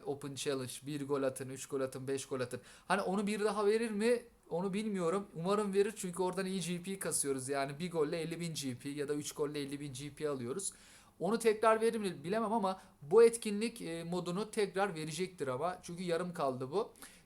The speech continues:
Güncellemeyi de arkadaşlar, e, kesinlikle yapın. Çünkü güncellemeden sonra eğer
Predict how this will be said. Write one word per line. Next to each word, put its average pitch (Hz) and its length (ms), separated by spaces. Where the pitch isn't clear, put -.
Güncellemeyi 220 640
de 214 140
arkadaşlar, 196 640
e, 156 220
kesinlikle 190 540
yapın. 160 640
Çünkü 180 460
güncellemeden 175 720
sonra 180 440
eğer 165 320